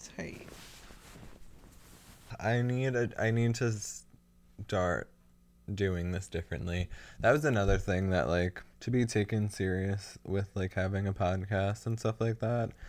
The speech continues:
And I guess it's not so great <laughs> laying in bed.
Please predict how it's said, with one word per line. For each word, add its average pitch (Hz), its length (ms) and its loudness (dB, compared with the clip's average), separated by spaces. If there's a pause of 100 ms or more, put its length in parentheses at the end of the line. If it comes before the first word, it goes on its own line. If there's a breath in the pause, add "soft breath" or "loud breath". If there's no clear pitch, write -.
(300 loud breath)
And 101 600 0 (160)
I 107 160 2
guess 101 320 0
it's 131 220 -6
not 85 640 0
so 101 680 -2
great 95 500 2
<laughs> - 60 -10
laying 117 520 4
in 95 260 2
bed. 120 340 8